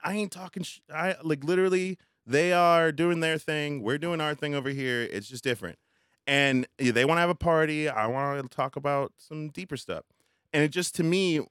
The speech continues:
really opened up for me with Bang Bang Bang. And then moving on to, like, all of Made,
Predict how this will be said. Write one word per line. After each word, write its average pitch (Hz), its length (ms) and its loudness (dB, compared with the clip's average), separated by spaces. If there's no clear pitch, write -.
really 147 680 2
opened 123 380 2
up 107 240 2
for - 180 -2
me 98 340 -2
with 113 480 0
Bang 120 220 2
Bang 120 220 2
Bang. 101 420 0
And 113 300 0
then 117 360 2
moving 127 320 2
on 117 240 0
to, 123 120 -8
like, 104 200 -2
all 143 240 6
of 101 140 -2
Made, 95 420 -4